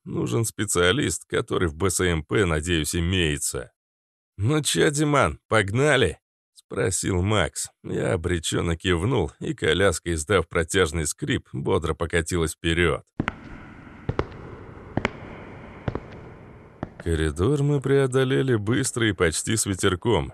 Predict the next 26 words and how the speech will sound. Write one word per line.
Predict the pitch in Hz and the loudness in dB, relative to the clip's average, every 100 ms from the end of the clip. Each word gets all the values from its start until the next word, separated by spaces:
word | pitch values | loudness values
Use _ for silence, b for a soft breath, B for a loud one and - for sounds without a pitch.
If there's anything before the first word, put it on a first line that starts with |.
| _ | _
Щукин | - - - 143 131 | -10 -8 -4 -2 2
умудрился | 113 90 101 123 95 87 | 2 2 2 2 2 2
разогнать | 82 85 80 107 92 | 2 0 2 0 0
коляску | 98 95 95 - 95 | 2 4 4 2 0
настолько, | 87 - - 139 92 73 - _ | 0 0 0 0 0 -4 -6 _
что | - - - 156 | -10 -8 -4 0
мне | 117 107 | 2 2
стало | - 107 95 87 | 2 4 4 4
жутко | 98 123 - 92 | 2 -2 2 2
от | 85 | 2
перспективы | 98 - 95 85 - 135 87 | -2 -2 0 0 0 2 2
столкнуться | - 90 80 113 113 80 | 2 0 2 -2 -2 -4
с | - | -2
внезапным | 92 82 95 - 87 | 0 2 0 0 -2
препятствием | 82 76 123 107 - 76 67 - | -2 0 2 2 0 -4 -6 -6
или | 190 147 113 | -2 0 2
вылететь | 113 104 85 92 | 2 0 0 -2
за | 78 107 110 | 0 2 2
борт, | 76 73 - _ 190 | 2 -2 -8 _ -6
но | 131 107 | -2 -2
доехали, | 82 85 80 98 98 - 78 64 | 2 2 2 2 0 0 -4 -6
к | - | -8
счастью, | - - 73 - | -2 0 0 -2
без | 80 80 | -4 -4
происшествий. | 85 82 78 98 82 73 - 67 - _ _ _ _ _ _ - | 0 0 2 2 2 0 -4 -8 -12 _ _ _ _ _ _ -4
«Конечная, | 131 123 139 165 - - 139 80 | 2 4 4 2 2 2 2 2